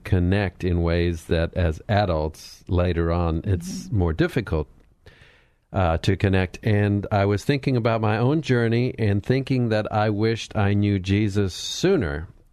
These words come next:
Speaker 1: And the Bible says we shouldn't look back that way because God works hard in each of our lives to shape us. And our testimony is shaped by our struggles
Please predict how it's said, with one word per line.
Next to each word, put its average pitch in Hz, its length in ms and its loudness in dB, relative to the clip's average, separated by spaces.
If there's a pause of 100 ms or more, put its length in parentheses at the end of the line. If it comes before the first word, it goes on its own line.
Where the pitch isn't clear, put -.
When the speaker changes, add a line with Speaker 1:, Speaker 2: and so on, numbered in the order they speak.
(200)
Speaker 1:
And 104 600 2
the 104 80 0
Bible 151 320 0
says 117 320 0
we 98 140 2
shouldn't 110 320 0
look 101 200 0
back 98 260 0
that 92 240 0
way 87 320 0 (580)
because 107 320 2
God 113 280 2
works 110 500 -2 (100)
hard 107 340 4
in 95 120 2
each 101 220 0
of 98 80 2
our 92 140 2
lives 90 520 0
to 87 120 0
shape 135 420 0
us. - 400 -6 (300)
And 92 640 0 (140)
our 107 340 2
testimony 95 1000 0 (680)
is 104 460 2
shaped 170 580 -2
by 92 300 2
our 87 200 0
struggles 123 800 -2